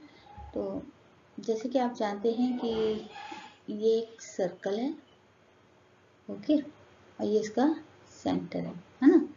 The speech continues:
Center ओ। और यहाँ पे एक sector बना दिया मैंने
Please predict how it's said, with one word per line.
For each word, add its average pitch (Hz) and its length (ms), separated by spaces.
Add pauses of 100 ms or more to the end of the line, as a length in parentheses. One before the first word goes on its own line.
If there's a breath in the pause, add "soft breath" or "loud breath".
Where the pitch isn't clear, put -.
(320 loud breath)
Center 214 480 (760)
ओ। 185 80 (2250 loud breath)
और 233 80
यहाँ 214 300
पे 247 120
एक 247 180
sector 240 580 (560)
बना 196 240
दिया 220 180
मैंने 233 300